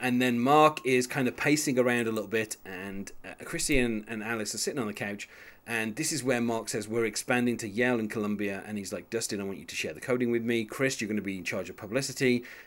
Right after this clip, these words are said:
and outreach, and you can start by getting a story in the B U student newspaper, The Bridge." And that's about as blatant <laughs> as Mark's reasoning becomes. Like, obviously, he just, he wants Erica Albright to know about the Facebook,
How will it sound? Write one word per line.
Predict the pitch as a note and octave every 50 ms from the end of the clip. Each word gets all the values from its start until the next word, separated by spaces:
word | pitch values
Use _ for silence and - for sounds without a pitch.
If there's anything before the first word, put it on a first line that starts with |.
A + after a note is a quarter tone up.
| - -
and | - A2 A2 G#2+ G#2 G2+ - -
outreach, | B2 C#3 E3 F3 - G3+ A#3 A#3+ A#3 - - - -
and | A#2 A#2 A2+
you | A2
can | G#2+ - G#2+
start | - - - B2 A#2 A2+ G2+
by | A2+ A2
getting | G#2 G#2+ A2 F#2+ G2+ G#2
a |
story | G2 - - A2+ A2 G#2+ G#2 G2+ G2+ G2
in | - G#2 G2
the | F#2+
B | F2 - A2 A2+
U | A2+ A2 G#2+ G#2+
student | G#2 - - G#2 G2 G2 G2
newspaper, | F#2 F#2+ F#2+ - - G2+ G2 - G#2
The | F#2+ F2+ G2
Bridge." | - E2+ D#2+ D#2 C#2+ - - - - - - - - - -
And | - C3 C3+ D3 - E3+ D3+ D3+ C#3+ - -
that's | - D#3+ F3 - E3+
about | D#3+ D#3+ D3+
as | D3 C3+ C3
blatant | A2 A#2 B2 C3 C3+ C3+ - C#3 B2+ B2 B2 - - B2+ A#2+
<laughs> | - - -
as | A#3 A3 - D#3+ C#3+ -
Mark's | C3+ B2+ B2+ B2+ C3 C3 B2+ B2+ - A2+
reasoning | A2 B2 B2 B2 A#2+ A#2+ A#2+ A#2 A2+ A2+ A2+ G#2+
becomes. | G#2 G#2+ G2 - A#2 G#2 G2+ G2+ F#2+ G#2+
Like, | G2+ G2 G2+ - - - - - - - - _ -
obviously, | D3+ D#3 D#3 D#3+ D#3+ D3 C#3 B2
he | B2 B2+ A#2+
just, | A2+ - C3 C3 B2+ - -
he | C3+ C3+
wants | C3 F#3 G#3+ A3 - - - - - - - - _ -
Erica | D3 D#3+ F#3 G#3 A3 G#3 - G#3+ F#3+
Albright | F3 - D3+ D3 C3+ A#2+ B2+ B2 A#2+ -
to | B2+ A#2+
know | A#2+ A#2 A2 G#2 G#2 G#2+ -
about | - F#2 G2+ G#2+ A2 G#2 G#2
the | G#2+ G#2
Facebook, | - A2 G2+ F#2+ - - E2 D#2 - -